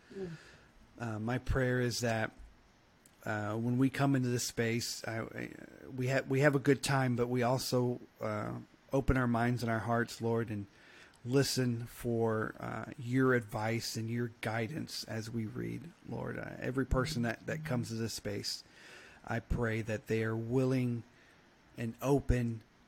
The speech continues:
Speaker 2: and ready for the Holy Spirit to get us to the next point, from A to B, to C to D, Lord, whatever, if it's straight, a circle, a zigzag, Lord.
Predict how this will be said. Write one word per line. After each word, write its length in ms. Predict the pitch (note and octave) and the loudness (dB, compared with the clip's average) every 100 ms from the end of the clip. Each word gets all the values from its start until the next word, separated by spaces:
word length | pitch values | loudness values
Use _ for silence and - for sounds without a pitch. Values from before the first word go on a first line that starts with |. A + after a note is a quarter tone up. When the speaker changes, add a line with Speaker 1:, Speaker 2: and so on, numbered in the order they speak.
| _ _ - | _ _ -6
Speaker 2:
and 400 | A2+ A2 G#2 - | -2 -2 -4 -6
ready 640 | A#2+ A#2+ C3 A#2+ G#2+ G2+ G2+ | -6 0 0 0 -2 -4 -10
for 200 | - B2 | -6 -4
the 100 | A2 | -2
Holy 240 | A#2 A#2+ | -2 -2
Spirit 500 | A2+ - A2+ A2 A2 | -2 -4 -2 -2 -2
to 260 | - A2 G#2+ - - _ _ - | -4 -6 -6 -8 -16 _ _ -16
get 220 | A2+ C3+ B2+ | -2 0 2
us 180 | A#2 | -2
to 140 | - A#2+ | -4 -4
the 100 | A#2+ | -2
next 320 | A#2 A2 - | -2 -4 -6
point, 300 | - A2 - | -4 -4 -4
from 180 | A#2+ A#2 | -4 -2
A 180 | B2 B2 | -2 -2
to 100 | A#2+ | -2
B, 480 | A2 A#2 A#2 A#2+ A2+ | -2 0 0 0 -4
to 100 | A#2 | -6
C 340 | - B2+ A#2+ | -4 -2 0
to 100 | A#2 | 0
D, 340 | A#2+ A2+ A2+ A2+ | -2 -2 -2 -2
Lord, 300 | A2+ A2+ A#2 | -2 -4 -2
whatever, 400 | A#2+ A#2+ B2 A#2+ | 0 0 0 0
if 240 | A2+ - | -2 -6
it's 160 | A2+ - | -8 -4
straight, 460 | - B2+ B2 A#2 | -2 2 2 0
a 80 | - | -2
circle, 460 | F#2+ A#2+ A#2 A#2+ A#2 | -6 -4 -4 0 0
a 60 | |
zigzag, 520 | A2 A2+ A2+ C#3+ G#2+ A2+ | 0 -4 -6 -6 -6 -6
Lord. 280 | A2 A2+ | -6 -6